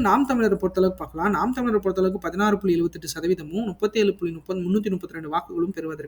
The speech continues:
வாய்ப்புகள் அதிகமா இருக்கு. ஏன்னா, நாம் தமிழரை பொறுத்த மட்டும் பாத்தீங்க அப்படின்னா, இந்த தொகுதியில மிகப்பெரிய அளவுல வாக்கு வங்கியை அவங்க வச்சிருக்காங்க. So,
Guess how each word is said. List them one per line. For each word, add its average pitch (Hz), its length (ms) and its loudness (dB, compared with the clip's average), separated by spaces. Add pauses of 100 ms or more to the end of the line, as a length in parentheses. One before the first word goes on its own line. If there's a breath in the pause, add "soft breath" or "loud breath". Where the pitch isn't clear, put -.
(100)
வாய்ப்புகள் 156 400 -4
அதிகமா 160 280 -8
இருக்கு. 156 240 0 (380 loud breath)
ஏன்னா, 185 200 2
நாம் 180 220 2
தமிழரை 196 280 6
பொறுத்த 175 240 -4
மட்டும் 175 240 0
பாத்தீங்க 160 280 -8
அப்படின்னா, 151 260 -10
இந்த 185 140 2
தொகுதியில 165 400 2 (500 loud breath)
மிகப்பெரிய 226 400 4
அளவுல 208 240 8
வாக்கு 175 260 2
வங்கியை 175 300 6
அவங்க 156 220 -6
வச்சிருக்காங்க. 151 580 -10
So, - 160 -8